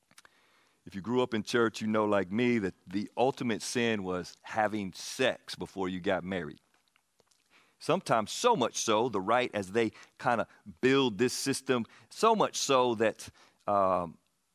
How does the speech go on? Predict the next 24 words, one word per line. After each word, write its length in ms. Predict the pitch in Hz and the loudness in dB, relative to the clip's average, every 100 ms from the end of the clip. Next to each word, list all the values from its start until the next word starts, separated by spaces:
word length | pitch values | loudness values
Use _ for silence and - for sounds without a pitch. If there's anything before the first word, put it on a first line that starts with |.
| _ _ _ _ _ _ - | _ _ _ _ _ _ -10
man, 300 | 120 107 95 | -4 -4 -2
you 100 | 127 | -2
would 120 | 123 | 0
hide 560 | - - 147 123 98 90 | -2 0 2 4 2 0
anything 500 | 120 123 - 123 101 | -4 -4 -4 -6 -6
sexual. 500 | - 101 - 87 - _ _ _ _ _ | -4 -4 -6 -18 -20 _ _ _ _ _
So 180 | - 104 | -4 -4
the 80 | 85 | -2
first 300 | 120 120 - | -2 -2 0
time 220 | 123 113 | 0 0
you 80 | 110 | -2
looked 200 | 113 - | -2 -4
at 140 | 92 _ - | -8 _ -12
porn 420 | 151 120 90 80 | -6 -4 -6 -4
as, 180 | 101 92 | -6 -6
as 240 | 98 98 | -6 -6
a 120 | 98 98 | -6 -10
young 300 | 101 113 113 | -2 -2 0
man 420 | 110 110 110 107 - - - | 0 0 0 -2 -6 -20 -6
or 220 | 101 107 | -2 0
woman, 440 | 101 110 110 101 _ _ _ _ - | 0 0 0 -4 _ _ _ _ -6
then 260 | 117 107 101 | -2 -2 -4
it 100 | 110 | -6
was 260 | 95 - | -6 -8